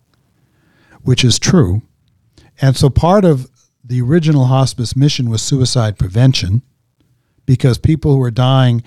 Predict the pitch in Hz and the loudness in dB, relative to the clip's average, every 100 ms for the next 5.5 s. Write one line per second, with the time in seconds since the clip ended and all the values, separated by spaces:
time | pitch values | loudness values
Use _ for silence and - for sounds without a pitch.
0 | - - - 123 127 - - 165 139 127 | -12 -20 -12 -6 -6 -4 0 0 0 -2
1 | - 131 131 127 127 110 131 131 - 127 | 0 0 0 0 -2 -2 -2 -2 -2 -2
2 | - 127 113 113 117 120 - 117 113 - | 0 -2 -2 -4 -2 -2 0 -2 -4 -12
3 | - _ 131 113 120 - 143 120 113 143 | -20 _ -4 -2 -4 0 2 2 0 0
4 | 135 131 123 127 117 110 131 120 127 - | 2 0 0 -2 -2 -2 -2 0 -4 -2
5 | 123 113 110 113 - | -2 0 -2 -2 -6